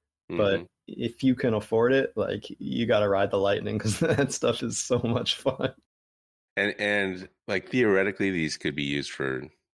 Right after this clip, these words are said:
Speaker 2: transportation. Like, uh, you know, you live on an island or a, or a, or a peninsula and you need to get to the other side,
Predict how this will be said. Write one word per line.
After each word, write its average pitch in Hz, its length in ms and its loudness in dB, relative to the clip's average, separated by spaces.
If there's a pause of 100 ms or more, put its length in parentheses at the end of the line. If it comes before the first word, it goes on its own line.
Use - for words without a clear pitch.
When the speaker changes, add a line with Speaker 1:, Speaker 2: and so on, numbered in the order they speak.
(120)
Speaker 2:
transportation. 69 880 -6
Like, 67 260 -4
uh, 64 280 -2 (200)
you 69 100 -8
know, 62 120 -8
you 65 140 -8
live 69 160 -2
on 67 100 -2
an 64 140 -6
island 67 420 -4
or - 100 -6
a, - 280 -6 (840)
or - 140 -4 (300)
a, 64 40 -8
or 64 260 -2
a - 280 -6 (280)
peninsula 85 580 0
and 78 100 -4
you 78 80 -4
need 78 180 -4
to 78 80 -6
get 76 260 -4 (320)
to 92 160 -4
the 76 80 -2
other 73 100 -4
side, 76 460 -4